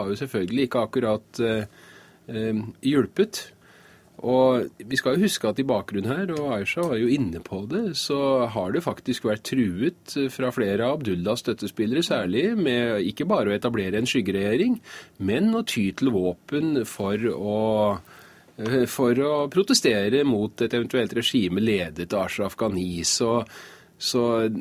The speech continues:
krigen har jo egentlig truet i bakgrunnen her. Nå er Afghanistan allerede inne i en krig mellom, eh,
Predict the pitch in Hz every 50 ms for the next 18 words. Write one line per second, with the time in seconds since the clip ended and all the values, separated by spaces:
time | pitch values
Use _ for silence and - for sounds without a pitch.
0 | 69 76 82 - - 120 110 98 98 104 110 156 208 190 135 - 98 117 139 110
1 | 95 95 - 127 123 - - - 143 135 107 87 82 85 90 - 113 120 117 110
2 | 92 85 - - 90 87 92 101 98 95 92 107 120 135 123 107 110 - - 107
3 | 95 95 95 - - 113 110 110 104 98 101 104 104 98 95 98 104 107 101 95
4 | 101 101 98 92 87 87 90 98 98 - 120 131 143 160 147 139 120 104 104 107
5 | 107 107 101 98 98 107 107 104 98 95 90 _ - - -